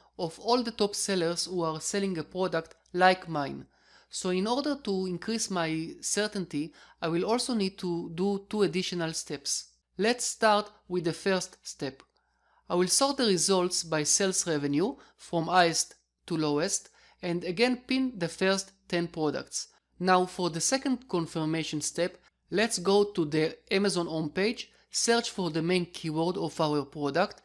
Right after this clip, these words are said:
and then once the search results have finished populating, we will want to activate the X-ray tool and pin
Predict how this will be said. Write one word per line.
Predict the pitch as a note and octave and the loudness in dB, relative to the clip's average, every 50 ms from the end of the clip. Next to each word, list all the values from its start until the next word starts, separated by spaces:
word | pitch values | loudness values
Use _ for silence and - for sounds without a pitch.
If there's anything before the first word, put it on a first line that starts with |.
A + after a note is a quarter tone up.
| - - - - _ _ | -20 -20 -20 -20 _ _
and | - F3 E3 E3 D#3+ | -6 -4 -4 2 4
then | A3 B3 A#3+ A#3+ B3+ C4 - - _ _ _ _ | 4 4 4 4 0 -2 -4 -10 _ _ _ _
once | - D3 F3 F#3 F#3 F#3 - - | -4 2 4 4 4 2 0 -4
the | - E3 | -4 -4
search | D#3 - - G3 F#3+ F#3+ - - | -4 -2 0 0 -2 -2 -4 -6
results | F3+ E3+ D3+ - F3+ F3 E3 D3 - - - - | -6 -6 -4 -2 -2 -2 -2 -2 -4 -8 -10 -8
have | F#3 D#3+ C#3+ | -8 -8 -8
finished | - - F#3 F3+ E3+ D3+ - - - _ _ | -4 -2 -2 -2 -2 -2 -4 -10 -14 _ _
populating, | - D3+ - - E3+ D#3 D#3+ D#3+ D#3+ - A3+ B3+ C4 - - - - - _ _ _ _ | -10 -10 -6 -2 0 0 0 0 0 -2 -2 -2 -2 -4 -8 -14 -20 -20 _ _ _ _
we | - E3+ F3 | -2 0 2
will | F3 F3+ F3+ | 4 4 4
want | F#3 A3 B3 C4 B3+ | 4 4 2 2 0
to | - F#3 - - - | -2 -4 -6 -2 -2
activate | A#3 A3 - - A3 F#3+ E3 D#3+ D3+ D3+ - - _ _ _ _ | -4 -4 -2 -2 -2 -2 0 0 -2 -2 -4 -10 _ _ _ _
the | - D3 F3+ F#3+ | -4 -2 0 2
X-ray | G3+ G3+ G3+ - - - E3+ D#3 D3 | 2 0 0 -2 -2 -2 0 -2 -2
tool | D3 - - D#3 D#3 E3+ G#3+ A#3+ - - _ _ _ _ _ | -2 -4 -4 -2 0 0 -2 -4 -8 -14 _ _ _ _ _
and | - F#3+ F#3 F3+ E3 F#3 - - _ _ | -2 0 0 0 -2 -4 -8 -10 _ _
pin | B3+ B3+ B3 B3 B3+ C4 | 0 0 2 0 -2 -4